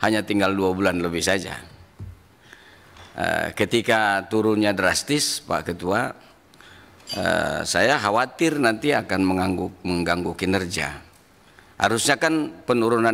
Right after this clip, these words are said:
itu proporsional kalau ada tadi, eh, antisipasi masa,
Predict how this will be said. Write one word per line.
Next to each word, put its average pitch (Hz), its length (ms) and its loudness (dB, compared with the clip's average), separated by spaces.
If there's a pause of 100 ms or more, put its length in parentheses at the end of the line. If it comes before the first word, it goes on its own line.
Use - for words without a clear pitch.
itu 127 160 0
proporsional 107 800 0
kalau 101 320 2
ada 87 320 0
tadi, 98 320 0 (560)
eh, 80 840 -2 (280)
antisipasi 95 880 0
masa, 95 560 -2